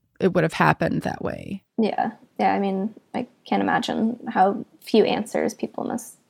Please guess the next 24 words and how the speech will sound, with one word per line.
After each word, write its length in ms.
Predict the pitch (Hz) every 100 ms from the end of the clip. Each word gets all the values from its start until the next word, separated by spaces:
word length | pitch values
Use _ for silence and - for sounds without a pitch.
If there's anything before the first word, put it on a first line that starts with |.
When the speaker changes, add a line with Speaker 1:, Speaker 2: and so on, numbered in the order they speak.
| _
Speaker 2:
feel 180 | - 190
that 120 | 185
there 140 | 202 190
are 240 | 185 196
surrounding 480 | - 202 190 196 202
this. 300 | 202 208 -
I 40 | 208
mean, 280 | 196 208 - _ - -
I 160 | 214
have 160 | 208 208
a 60 | 202
lot 180 | 190
of 80 | 202
questions 480 | - 196 - - 214
myself 600 | - 208 196 226 196 -
just 460 | - 175 - - -
reading 380 | - 202 196 196
through 160 | - -
the 100 | -
story 400 | - - 208 208
and 140 | 214
hearing 380 | 208 202 202 202
it, 220 | 202 208
and 220 | 226 226